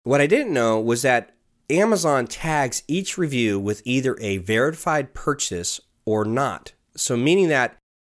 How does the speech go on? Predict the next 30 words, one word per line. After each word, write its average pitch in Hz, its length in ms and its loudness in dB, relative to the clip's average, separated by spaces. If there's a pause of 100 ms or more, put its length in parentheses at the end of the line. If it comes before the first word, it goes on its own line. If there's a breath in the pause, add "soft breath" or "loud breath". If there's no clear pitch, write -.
(120)
like, 117 200 -2
if 113 80 -4
you 127 100 0
read 156 220 4
the 143 80 -2
reviews, 120 440 2
there's, 107 140 -2
like, 107 160 -4
this 104 160 -4
ye-, 127 80 2
little 160 500 0
yellow 131 280 2
tag 110 580 -4 (180)
for - 160 -8
everyone 131 380 0
who 120 160 -2
actually 113 380 -2
purchased 113 560 -6
it 98 120 -6
through 143 440 0
Amazon, 101 600 -4 (140)
and 107 140 -2
then 117 100 0
they 120 120 0
tag 117 400 -2
that 110 180 -4
review 98 380 -2
as 87 140 -6
verified 104 680 -2
purchase. - 540 -8